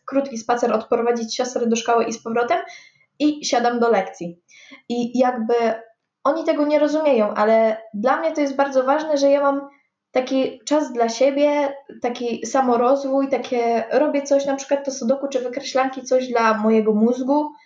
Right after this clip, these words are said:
Także to jest takie hobby dla mojego mózgu, trening jest takie,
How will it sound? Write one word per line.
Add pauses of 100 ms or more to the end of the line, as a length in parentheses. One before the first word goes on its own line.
(240)
Także
to
jest
takie
hobby
dla
mojego
mózgu,
trening
jest
takie,